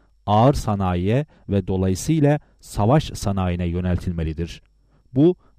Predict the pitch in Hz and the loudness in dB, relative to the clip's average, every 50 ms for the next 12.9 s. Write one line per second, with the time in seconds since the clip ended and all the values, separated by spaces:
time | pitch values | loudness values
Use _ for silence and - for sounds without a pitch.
0 | _ - 120 131 165 185 175 160 127 131 113 107 98 90 87 85 98 110 135 - | _ 0 2 4 4 4 2 2 2 2 2 2 0 -2 -2 -2 -2 -4 -4 -6
1 | _ _ _ _ - 101 98 98 - - - 151 156 139 120 120 110 - 113 110 | _ _ _ _ -2 0 0 0 0 2 0 0 0 0 -2 -4 -2 0 -2 -2
2 | 104 - - 101 98 95 87 110 123 147 151 _ _ _ _ _ _ _ - 117 | -2 -2 -6 -6 -6 -2 0 0 0 0 -2 _ _ _ _ _ _ _ -2 0
3 | 107 127 143 - - - 180 _ - - - 143 165 - - - - _ _ _ | 2 0 0 0 -2 -4 -4 _ -6 -6 -4 -2 -2 -4 -6 -14 -16 _ _ _
4 | _ - 101 113 - _ _ - 117 - - - - 107 - - - 156 175 160 | _ -2 -2 -2 -2 _ _ -8 -6 -6 -6 -4 -6 -6 -4 2 4 4 4 4
5 | - - 107 95 - - 98 90 87 92 90 87 85 82 - 90 78 85 80 - | 2 -6 -8 -2 0 0 0 0 -2 -2 -4 -2 -4 -4 -6 -6 -6 -8 -8 -8
6 | - 90 85 - - - _ _ _ _ _ _ _ _ _ _ _ _ _ _ | -8 -8 -8 -8 -10 -20 _ _ _ _ _ _ _ _ _ _ _ _ _ _
7 | - - - _ _ - - 104 123 123 131 156 170 175 - _ _ - - 202 | -20 -20 -20 _ _ -14 -4 -2 0 4 6 6 4 4 2 _ _ -4 -2 -2
8 | 190 156 - 123 110 117 120 113 - 104 98 95 90 95 92 90 87 - - 98 | -2 0 0 2 2 2 2 0 0 -2 -2 0 0 0 -2 -2 -4 -6 -10 -12
9 | 90 - - - _ _ _ _ _ _ _ - - _ _ _ - - - 107 | -12 -12 -12 -20 _ _ _ _ _ _ _ -20 -20 _ _ _ -8 -2 0 0
10 | 104 110 123 175 180 165 139 127 117 113 110 95 101 104 98 - - 101 98 95 | 0 2 2 4 6 6 6 6 4 2 0 2 2 0 0 2 2 0 2 0
11 | 101 98 90 87 85 95 131 151 - - - _ _ _ _ _ _ _ _ - | -2 -4 -4 -4 -2 0 0 0 -2 -4 -12 _ _ _ _ _ _ _ _ -4
12 | 95 98 92 87 107 107 - - - 123 127 131 131 135 135 135 135 | -4 -4 0 2 2 2 2 2 2 4 4 4 2 2 0 -2 -2